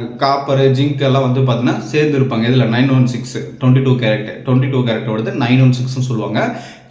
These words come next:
ட்வென்டி ஃபோர் கேரட்ல வந்து இதெல்லாம் கலப்படம் பண்ணாம பியூர் தங்கம் போடுறதுனால என்னன்னா,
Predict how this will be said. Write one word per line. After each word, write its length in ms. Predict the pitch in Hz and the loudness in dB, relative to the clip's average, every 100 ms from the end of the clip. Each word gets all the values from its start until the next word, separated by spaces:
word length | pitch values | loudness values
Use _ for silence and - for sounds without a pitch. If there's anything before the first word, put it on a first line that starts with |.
| - | -2
ட்வென்டி 220 | 185 220 | 0 2
ஃபோர் 180 | 208 180 | 0 0
கேரட்ல 300 | 160 143 135 | 0 0 0
வந்து 160 | 135 190 | -2 0
இதெல்லாம் 260 | 151 - | -2 -2
கலப்படம் 360 | 135 143 143 139 | 0 0 0 0
பண்ணாம 320 | 117 127 220 - | 0 0 -2 -4
பியூர் 300 | 165 180 - | -2 -2 0
தங்கம் 320 | 139 139 135 | 0 -2 0
போடுறதுனால 360 | 127 123 135 131 | 0 0 0 0
என்னன்னா, 280 | 110 120 | 0 0